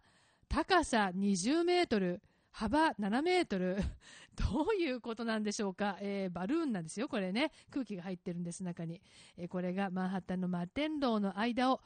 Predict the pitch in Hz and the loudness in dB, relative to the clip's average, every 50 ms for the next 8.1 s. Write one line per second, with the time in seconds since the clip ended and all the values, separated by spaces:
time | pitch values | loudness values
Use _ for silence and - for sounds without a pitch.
0 | _ _ _ _ _ - 233 - _ _ _ - 202 190 - 294 - _ _ - | _ _ _ _ _ -6 -6 -6 _ _ _ -8 -8 -4 -4 -4 -6 _ _ -2
1 | 247 214 185 190 180 180 - 240 247 269 269 269 277 285 302 311 285 - 240 233 | -2 -2 0 -2 -2 0 0 -2 0 0 0 0 0 0 0 0 0 0 0 0
2 | 233 240 233 226 220 - - 208 208 208 202 196 202 202 196 - - - - - | 0 0 0 0 -2 -2 -2 -2 -2 -2 0 0 0 0 -2 -2 -6 -12 -16 -20
3 | - - - - - 220 208 202 196 220 240 - 285 262 233 247 240 - 277 247 | -20 -20 -20 -12 -6 -2 0 0 2 2 2 2 0 0 2 2 0 0 0 0
4 | 262 254 247 - - - _ _ _ _ _ _ _ _ _ _ _ _ _ _ | 2 0 0 -2 -8 -18 _ _ _ _ _ _ _ _ _ _ _ _ _ _
5 | _ _ _ _ _ _ 226 226 226 240 - - - 320 330 320 - - 311 302 | _ _ _ _ _ _ -6 -6 -6 -6 -4 -2 0 2 2 2 2 2 2 2
6 | 269 - _ _ _ _ _ _ 214 220 233 - - 226 220 214 214 202 - 254 | 2 0 _ _ _ _ _ _ -2 -2 -2 0 0 0 2 2 0 0 0 0
7 | 233 233 226 233 220 214 214 233 233 240 247 247 - 226 233 240 254 254 226 - | 0 2 2 2 2 2 2 2 2 2 0 0 0 0 2 2 4 2 0 -2
8 | - | -6